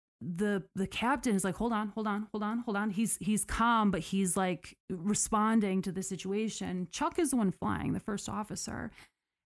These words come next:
And he pushes down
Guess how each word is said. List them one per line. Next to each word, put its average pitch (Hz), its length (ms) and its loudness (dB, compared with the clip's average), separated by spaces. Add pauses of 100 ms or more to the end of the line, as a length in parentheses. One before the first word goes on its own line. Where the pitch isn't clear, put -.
And 208 340 2 (300)
he 254 500 0 (1000)
pushes 247 760 0
down 185 800 0